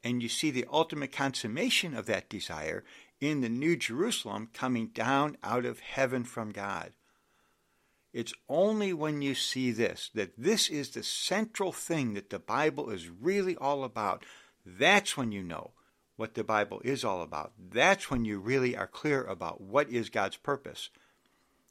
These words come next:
And that's what you can be clear ab-, that's when you can be clear about in your own life, what is the purpose of my life? A lot of Christians have a question about that. What does God want me to do?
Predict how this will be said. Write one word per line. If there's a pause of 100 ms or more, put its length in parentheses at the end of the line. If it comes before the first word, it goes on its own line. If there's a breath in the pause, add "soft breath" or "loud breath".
(100)
And
that's
what
you
can
be
clear
ab-, (120)
that's
when
you
can
be
clear
about (800 soft breath)
in
your
own
life,
what
is (220)
the
purpose
of
my
life?
A
lot
of
Christians
have
a
question
about
that. (360 loud breath)
What
does
God
want
me
to
do?